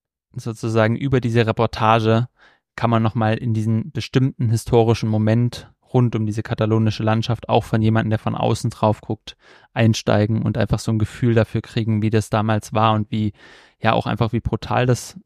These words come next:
dann auch war. Und ich glaube, auch dieser Spanische Bürgerkrieg, ähm, ist einer der Gründe dafür,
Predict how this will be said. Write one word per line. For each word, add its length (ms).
dann 220
auch 220
war. 220
Und 120
ich 160
glaube, 280
auch 120
dieser 280
Spanische 480
Bürgerkrieg, 640
ähm, 400
ist 140
einer 240
der 80
Gründe 360
dafür, 520